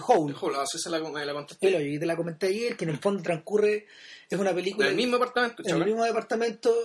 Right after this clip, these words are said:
Speaker 1: donde Chao Kahn empieza a hacer un hoyo en el departamento. Ya no está viviendo con sus viejos, o los viejos no están, a lo mejor andan de
Speaker 2: De
Speaker 1: viaje.
Speaker 2: vacaciones, qué sé.
Speaker 1: O me da la impresión de que transcurre en una realidad paralela, donde en Taipei solo llueve.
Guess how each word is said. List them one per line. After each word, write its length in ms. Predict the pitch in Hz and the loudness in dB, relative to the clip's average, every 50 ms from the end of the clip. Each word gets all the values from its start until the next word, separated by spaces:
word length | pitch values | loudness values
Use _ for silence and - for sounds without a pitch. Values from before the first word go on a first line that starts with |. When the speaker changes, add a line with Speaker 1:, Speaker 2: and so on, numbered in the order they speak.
| - - | -4 -6
Speaker 1:
donde 340 | 185 196 185 185 165 175 | -6 -6 -4 -4 -4 -4
Chao 180 | - - 196 190 | 0 0 0 2
Kahn 140 | 202 214 208 | 2 0 -2
empieza 260 | 185 - - 214 196 | -2 0 -2 -2 -2
a 40 | 180 | 0
hacer 120 | - 220 208 | 0 0 2
un 100 | 202 185 | 2 2
hoyo 160 | 220 240 226 208 | 2 2 2 0
en 60 | 185 | -2
el 80 | 170 | -2
departamento. 640 | 156 165 156 160 - - 175 170 165 151 - 214 226 - | -2 -2 -4 -4 -4 -4 -4 -4 -4 -8 -8 -12 -6 -2
Ya 120 | - 233 | -2 -2
no 60 | 214 208 | -2 -2
está 200 | 202 - 247 262 | -4 -2 0 0
viviendo 340 | 269 254 226 196 175 170 | 2 2 0 0 -2 -2
con 100 | 160 170 | -6 -6
sus 160 | 160 - 190 165 | -4 -4 -2 0
viejos, 240 | 170 196 - - 196 | 0 0 0 0 -2
o 60 | 185 | 0
los 100 | 160 156 156 | 0 0 0
viejos 240 | 190 202 202 196 175 | 0 -2 -2 -4 -10
no 80 | 151 143 | -10 -6
están, 240 | - - 247 254 | -2 -2 -2 -2
a 20 | 226 | -2
lo 80 | 196 | -4
mejor 200 | 180 156 - 196 180 | -6 -6 -6 -6 -4
andan 200 | 175 165 156 151 | -4 -4 -6 -4
de 80 | 147 | -4
Speaker 2:
De 60 | 151 175 | -2 -2
Speaker 1:
viaje. 220 | 226 220 143 139 | -2 0 2 2
Speaker 2:
vacaciones, 520 | 135 131 127 123 - - 233 233 208 185 - | 2 0 0 -2 -2 0 0 0 0 -2 -4
qué 80 | - 202 | -6 -6
sé. 160 | - 226 226 _ _ - - - - - - - - - - | -6 -6 -8 _ _ -18 -16 -14 -14 -12 -12 -12 -14 -12 -6
Speaker 1:
O 100 | - 180 | -2 0
me 80 | 165 165 | 2 2
da 80 | 180 214 | 2 2
la 60 | 233 | 0
impresión 320 | 226 214 202 190 196 233 220 | 0 -2 -2 -4 -2 0 0
de 80 | 208 | 0
que 80 | 196 180 | 0 0
transcurre 360 | 170 170 160 - - 214 208 | -2 -4 -2 0 2 2 2
en 40 | 202 | 0
una 140 | 190 185 180 | -2 -2 0
realidad 340 | 170 175 165 165 185 196 190 | 0 2 2 2 2 0 0
paralela, 460 | 196 175 170 170 185 180 151 135 - - - | 0 0 0 2 2 2 0 -2 -4 -10 -10
donde 600 | 165 156 160 165 160 151 147 160 156 156 151 160 180 | -6 -4 -2 -2 -2 -2 0 0 0 0 0 -2 -2
en 140 | 175 151 - | -4 -4 -2
Taipei 580 | - 156 143 143 - - 214 214 233 233 - - _ - - | -2 -2 -2 0 2 4 4 4 2 -2 -12 -20 _ -18 -14
solo 280 | - - - 226 226 214 | -4 0 2 4 4 4
llueve. 400 | 190 196 170 139 127 123 123 | 4 2 2 0 -2 -6 -10